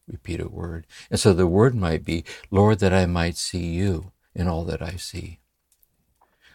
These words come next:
Lord, that I might see you in myself, that I might see you in each person I see on the T V and the news. Lord, that I might see you in all that I see and see the truth of things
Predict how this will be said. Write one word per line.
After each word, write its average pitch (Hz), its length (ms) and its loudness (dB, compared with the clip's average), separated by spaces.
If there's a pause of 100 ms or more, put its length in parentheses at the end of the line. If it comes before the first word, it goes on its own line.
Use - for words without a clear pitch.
Lord, 90 180 2
that 85 120 2
I 85 60 2
might 87 200 0
see - 160 -6
you 85 140 -2
in 80 100 -4
myself, 92 600 -4
that - 100 -12
I 80 40 -4
might 80 220 -6
see - 160 -8
you 82 120 -4
in 80 80 -2
each 82 180 -8
person - 360 -8
I 80 60 -6
see 87 200 -8
on 85 100 -4
the 78 80 -4
T - 220 -10
V 80 140 -6
and 82 120 -6
the 80 60 -6
news. 82 440 -4 (340)
Lord, 87 180 0
that 85 140 -2
I 85 120 2
might 85 260 -2
see 82 200 -8
you 85 460 -4 (440)
in 85 140 -2
all 80 160 -2
that 85 160 -6
I 82 120 -8
see - 380 -12 (200)
and 92 100 -4
see - 140 -4
the 87 160 -4
truth - 380 -6
of - 120 -16
things - 520 -20